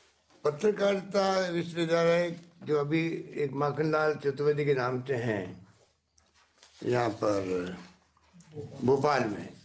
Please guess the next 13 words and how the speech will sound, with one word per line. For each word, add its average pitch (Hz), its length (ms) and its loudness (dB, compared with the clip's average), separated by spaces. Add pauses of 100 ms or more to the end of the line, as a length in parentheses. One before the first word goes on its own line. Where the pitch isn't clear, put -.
और 120 160 -4
एक 135 240 2 (1120)
कुशाभाऊ 156 380 4
ठाकरे 139 440 0
के 147 100 0
नाम 135 260 -2
की 135 60 -2
यूनिवर्सिटी 139 360 -2
बनी 123 200 0
हुई 131 180 0
रायपुर 113 460 -2
के 101 100 -10
अंदर, - 320 -8